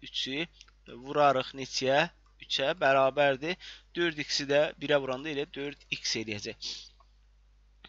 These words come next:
Üç x, x-i üçə vursaq eləyəcək üç x. Üstə gəl üçü üçə vursaq doqquz bərabərdir dörd x-ə. Dörd x-dən, e, üç x-i çıxsaq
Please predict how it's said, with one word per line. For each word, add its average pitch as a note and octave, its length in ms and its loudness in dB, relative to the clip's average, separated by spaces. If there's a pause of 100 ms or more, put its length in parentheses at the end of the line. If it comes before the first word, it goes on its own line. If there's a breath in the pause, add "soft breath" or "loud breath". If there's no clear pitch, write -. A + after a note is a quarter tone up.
(320)
Üç G3 240 0
x, - 320 0
x-i - 540 -4
üçə E3 180 4
vursaq D#3 240 -2
eləyəcək D3+ 380 -2
üç - 300 -2 (140)
x. - 340 -2 (680 loud breath)
Üstə - 340 0
gəl C#3 240 0
üçü - 280 -8
üçə D#3 180 0
vursaq C#3 380 -4
doqquz D#3+ 560 -8
bərabərdir C#3+ 800 2
dörd D3+ 400 -8 (100)
x-ə. C3 380 -4 (240 loud breath)
Dörd F3 260 -2
x-dən, D3+ 480 -2
e, D3 220 -6
üç - 260 -4
x-i - 160 -4
çıxsaq - 400 -2